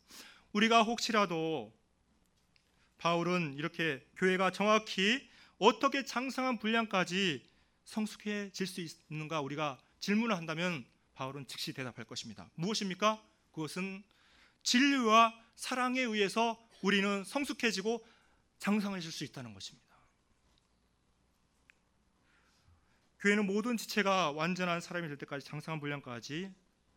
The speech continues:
예, 성숙함에 이를 수 있다는 것이죠. 우리가 예를 들면은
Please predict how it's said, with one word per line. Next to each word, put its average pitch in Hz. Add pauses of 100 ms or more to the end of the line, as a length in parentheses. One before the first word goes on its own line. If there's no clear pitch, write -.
(200)
예, 110 (360)
성숙함에 180
이를 127
수 -
있다는 117
것이죠. 110 (240)
우리가 143
예를 156
들면은 139